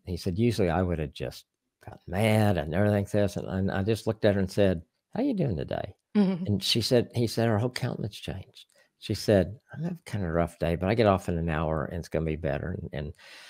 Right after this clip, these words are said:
Speaker 1: you know, then you can say, it's okay to say, "Well, I'll be praying for you," you know, and then
Speaker 2: Mm-hmm.
Speaker 1: pray for her. You know,
Speaker 2: Yeah.
Speaker 1: just something th-, like that. And I think it changes us and, and it allows us to help have an impact on other people.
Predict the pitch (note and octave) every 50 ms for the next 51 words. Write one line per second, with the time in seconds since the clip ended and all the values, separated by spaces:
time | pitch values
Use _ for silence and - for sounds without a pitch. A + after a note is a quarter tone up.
0 | - - _ _ - D3 C#3 G#2 E2 - A2+ C3 C#3 - D#3 B2+ - - - -
1 | C#3 B2+ - - - A2 - - F#3+ - D#3+ - F#3+ - - - G2 F#2 D#2 -
2 | - - G#2 F2 - - - C#3 D#3+ F3+ G3+ - - - D2 E2+ A#2 C3+ A2 -
3 | - G#1+ G1+ G1+ - E2+ - _ _ _ - G2 G2+ F#2 G2+ G#2+ G2+ F2 E3+ G3
4 | G3 D#3+ D3+ E2+ F#2 - - - G1+ - - - - - - _ _ - C#3+ D3
5 | C#3 C3 - D#3 - - - C#3 C#3+ D3 C#3+ - - A#2 G#2 G2 G2+ F#2+ - -
6 | - F2+ F2 - - - F#2 F#2+ F#2+ F#2 - - G2 F2+ - - G2 G#2 G#2 -
7 | C3 B2 A#2+ E2+ - - - A#2 A#2 A#2+ A2+ G2+ G#2+ G#2 F2 - - G#2 G#2+ G#2
8 | G2+ - - F2+ F2 F2+ F#2 G2 - - - A2 F#2 F#2 - - - - F#2+ G2
9 | G2 F#2+ F#2+ F#2 - G2 F#2+ F#2+ - - F2+ E2 F2 D2+ - - - F2+ E2 F2+
10 | E2+ - - F2+ E2 D#2+ - E2 D2 D2+ - - D2+ C#2 - D#2 - - - -
11 | _ - D2 - - - -